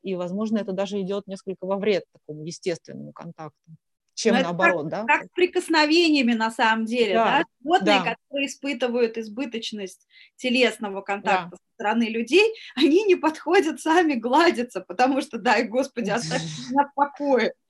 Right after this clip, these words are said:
Speaker 2: не
Speaker 1: Мгм.
Speaker 2: трогайте, да? Вот, у них нету потребности что-то вот инициировать в этой сфере. Ко мне собака тоже подходит, он смотрит на меня, мне кажется, даже он достаточно часто это делает, но
Speaker 1: Ищет взгляды, я вот прям вижу, что, да,
Speaker 2: Да,
Speaker 1: моей
Speaker 2: и
Speaker 1: собаке
Speaker 2: это,
Speaker 1: это нужно.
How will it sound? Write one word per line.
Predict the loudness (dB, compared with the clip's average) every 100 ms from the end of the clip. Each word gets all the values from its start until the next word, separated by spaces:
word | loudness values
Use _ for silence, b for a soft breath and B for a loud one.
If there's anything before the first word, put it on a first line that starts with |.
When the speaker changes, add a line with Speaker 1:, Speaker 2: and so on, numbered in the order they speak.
| b b
Speaker 2:
не | 2 4 6
Speaker 1:
Мгм. | 8 10 10 8
Speaker 2:
трогайте, | 4 0 -2 -6
да? | -2 0 -2 -4 B B B -10
Вот, | -6 -2 -2 -2
у | 0
них | 0 0 0
нету | -2 -2
потребности | -2 -2 -2 -2 -2 -6 -8
что-то | -12 -6 -6 -4 -2 -2 -4
вот | -8 -14 -4
инициировать | 0 0 -2 -8 -6 -4 -6 -8 -12
в |
этой | -14 -14 -18
сфере. | -16 -10 -10 -10 b b -4
Ко | 0
мне | 0 0
собака | -2 -2 -4 -6
тоже | -6 -6 -8
подходит, | -14 _ -4 -2 -2
он | -4 -6
смотрит | -6 -4 -4 -6 -8
на | -4
меня, | -2 0 -2
мне | -4 -6
кажется, | -4 -4 -6 -14 -8
даже | -6 -6 -12 b _ -8
он | -4
достаточно | -4 -4 -6 -4 -6 -2
часто | -2 -2 -6
это | -10 -8
делает, | 2 4 4
но | 2
Speaker 1:
Ищет | 0 0
взгляды, | 0 4 6 6 6
я | 6 4
вот | 4
прям | 0 0
вижу, | 0 0 0 0
что, | 0 4
да, | 4
Speaker 2:
Да, | 4
Speaker 1:
моей | 0 -4
Speaker 2:
и |
Speaker 1:
собаке | 2 4 6 4
Speaker 2:
это, |
Speaker 1:
это | -2 -4
нужно. | -4 -6 -10